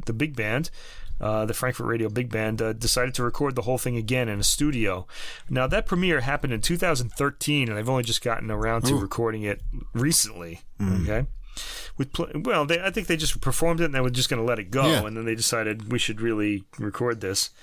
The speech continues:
Speaker 1: And I'm glad they did, 'cause I liked it a lot. I thought it was a really nice take on this work. With plenty of verve and aplomb,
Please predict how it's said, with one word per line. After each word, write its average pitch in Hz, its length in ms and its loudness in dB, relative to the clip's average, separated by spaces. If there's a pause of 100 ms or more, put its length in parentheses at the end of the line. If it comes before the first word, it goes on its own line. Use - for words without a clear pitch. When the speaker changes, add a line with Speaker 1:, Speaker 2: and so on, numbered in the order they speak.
(260)
Speaker 1:
And 190 100 0
I'm 233 60 0
glad 269 220 2
they 180 100 2
did, 131 400 0
'cause 123 160 -6
I 160 80 2
liked 135 240 0
it 135 60 0
a 131 40 2
lot. 147 440 0
I 127 80 -2
thought 127 160 0
it 127 60 -4
was 117 180 0
a 104 280 0 (300)
really 123 300 0
nice 113 200 0
take - 500 -2
on 104 180 -4
this 101 180 -2
work. 107 540 -4 (460)
With - 160 -2
plenty 175 240 0
of 131 100 0
verve 139 200 0
and 127 80 -2
aplomb, 202 640 -2